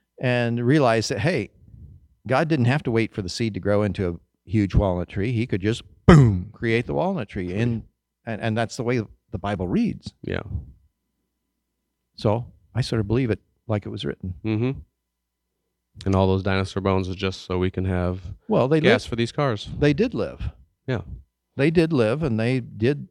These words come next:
Speaker 1: die, and they were, are extinct, and
Speaker 2: Yeah.
Speaker 1: we don't have a whole lot of 'em ro-, roaming across our parking lots.
Speaker 2: Anymore, hopefully.
Speaker 1: No. Some of 'em are in our parking lots since they're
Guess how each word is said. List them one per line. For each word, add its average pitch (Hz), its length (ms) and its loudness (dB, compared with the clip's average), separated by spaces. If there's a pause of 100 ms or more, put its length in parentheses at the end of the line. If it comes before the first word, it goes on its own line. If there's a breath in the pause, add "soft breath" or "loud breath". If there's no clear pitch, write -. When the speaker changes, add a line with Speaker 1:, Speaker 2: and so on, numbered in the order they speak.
Speaker 1:
die, 95 280 2
and 131 180 0
they 110 160 -2
were, 113 280 0
are 123 200 0
extinct, 113 560 -10
and 101 220 -8 (100)
Speaker 2:
Yeah. 113 100 -6 (200)
Speaker 1:
we 117 140 4
don't 131 220 2
have 113 220 0
a 92 40 -4
whole 104 200 0
lot 98 220 0
of 95 60 -2
'em 95 120 -2
ro-, 101 260 0 (140)
roaming 98 340 0
across 90 400 -4
our 92 80 -4
parking 90 380 -4
lots. 95 340 -6 (480)
Speaker 2:
Anymore, 90 360 0 (120)
hopefully. 90 380 0
Speaker 1:
No. 87 280 -8 (800)
Some 120 180 0
of 107 100 0
'em 98 100 0
are 90 60 -2
in 185 180 2
our 156 120 6
parking 101 320 4
lots 95 280 -6
since 95 260 -8
they're 95 220 -4